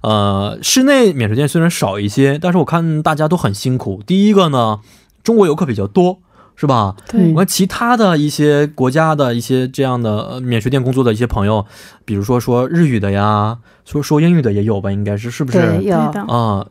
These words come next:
Speaker 1: 这个有的时候因为顾客不是很多的情况之下，稍微的可以休息休息。但是就是说中文的这样的一些，呃，我们的免税店工作的朋友们一直要去接待顾客，很忙啊，来回跑来跑去的，我看非常的累。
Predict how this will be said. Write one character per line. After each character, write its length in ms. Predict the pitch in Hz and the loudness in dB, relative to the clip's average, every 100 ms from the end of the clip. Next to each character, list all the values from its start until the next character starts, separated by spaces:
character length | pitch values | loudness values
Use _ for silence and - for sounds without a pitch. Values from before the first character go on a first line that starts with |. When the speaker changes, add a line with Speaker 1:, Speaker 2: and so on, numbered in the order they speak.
| 165 | -8
Speaker 1:
这 160 | 143 | -4
个 220 | 123 117 107 | -2 0 0
有 60 | |
的 60 | 120 | -2
时 100 | 120 | -2
候 140 | 120 160 | -4 -4
因 120 | 147 | -4
为 60 | |
顾 160 | 151 170 | 0 -2
客 180 | 151 156 | 0 -2
不 180 | 117 160 | 0 0
是 100 | 226 | 0
很 160 | 131 | 0
多 100 | 123 | 0
的 60 | 151 | 0
情 100 | 127 | 0
况 80 | 143 | 0
之 80 | |
下， 140 | 170 156 | 0 0
稍 180 | 220 220 | 0 0
微 140 | 254 | 0
的 80 | - | 0
可 100 | 139 | 0
以 60 | |
休 160 | 113 127 | -2 -4
息 120 | 113 | -4
休 120 | 104 98 | -6 -6
息。 260 | 101 98 - - - | -8 -12 -16 -20 -14
但 120 | - 196 | -2 0
是 80 | |
就 80 | 190 | 2
是 100 | 196 | 0
说 140 | 196 196 | 2 2
中 280 | 240 254 | 0 2
文 280 | 214 117 104 | 2 2 0
的 180 | 113 110 | 2 2
这 80 | 131 | 2
样 120 | 127 | 0
的 80 | 117 | 0
一 60 | 113 | 0
些， 300 | 127 120 117 - - | 0 0 -2 -12 -14
呃， 460 | - 107 101 98 110 | -4 -2 0 -2 -6
我 140 | 113 101 | -4 -2
们 200 | 101 117 | -2 0
的 500 | 113 104 98 - - 123 | 0 0 -4 -8 -18 -8
免 200 | 123 110 | -4 -2
税 120 | 123 | 0
店 100 | 127 | 0
工 100 | 123 | 2
作 100 | 131 | 2
的 60 | - | 0
朋 180 | 107 | 0
友 100 | 110 | 0
们 160 | 107 101 | 0 -2
一 100 | 220 | -2
直 160 | 131 120 | 0 0
要 140 | 143 | 0
去 120 | 123 | -2
接 140 | 107 127 | -2 -2
待 120 | 113 | -2
顾 140 | 101 107 | -4 -8
客， 300 | 120 101 - _ - | -4 -4 -4 _ -12
很 160 | - | -8
忙 520 | 113 110 98 95 117 156 | -4 -2 -2 -2 -4 -4
啊， 160 | 117 | -8
来 100 | 110 | -6
回 120 | 107 175 | 0 0
跑 240 | - 107 | 0 -2
来 100 | 104 | -2
跑 160 | 156 104 | -2 -4
去 120 | 113 | -2
的， 80 | 107 | -4
我 80 | 98 | -4
看 240 | 120 98 - - - - | -6 -6 -8 -20 -14 -2
非 120 | 151 | 0
常 100 | 120 | 2
的 200 | 120 - _ - | -2 -4 _ 0
累。 300 | 202 139 | 2 2